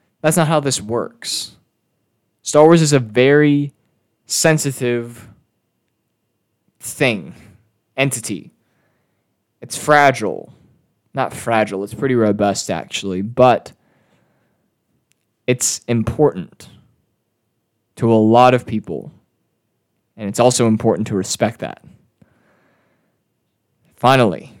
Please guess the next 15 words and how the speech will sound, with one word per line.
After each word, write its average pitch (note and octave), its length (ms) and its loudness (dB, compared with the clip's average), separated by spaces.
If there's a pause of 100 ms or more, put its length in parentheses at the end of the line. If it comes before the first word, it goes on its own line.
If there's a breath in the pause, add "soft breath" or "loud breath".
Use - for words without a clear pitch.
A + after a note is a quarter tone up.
(280)
this A#2+ 180 -6
is B2+ 120 0
all B2+ 340 8
under A#2+ 240 2
the A#2 140 0
umbrella A2+ 400 4
of G#2+ 80 -2
the G#2+ 100 -2
last G#2+ 600 -4
point, A2+ 240 -6
which G2+ 220 -12
is G2 160 -12
read G#2+ 200 -6
the G2+ 100 -10
room. G2 320 -14